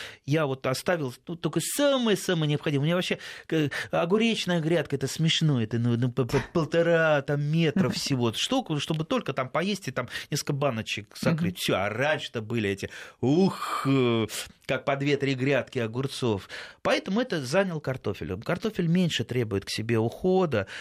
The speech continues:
Speaker 1: за ним не
Speaker 2: Как вы, как вы сажаете? Значит, вы перекапываете, потом вы
Speaker 1: Я не перекапываю.
Speaker 2: А как?
Speaker 1: Я не перекапываю.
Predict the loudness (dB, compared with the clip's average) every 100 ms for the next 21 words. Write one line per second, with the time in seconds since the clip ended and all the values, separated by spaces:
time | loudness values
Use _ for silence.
0 | -8 0 2 4 2 2 0 -2 -2 -2
1 | -2 -2 -2 0 0 -2 -4 -6 -4 -4
2 | -2 0 0 0 -2 0 -2 -2 -4 -4
3 | -4 -4 -2 0 0 2 2 2 2 4
4 | 6 4 2 -2 -4 -6 -6 -2 -2 -4
5 | -10 -6 -6 -4 -6 -6 -2 -2 0 -4
6 | -4 -2 0 0 -6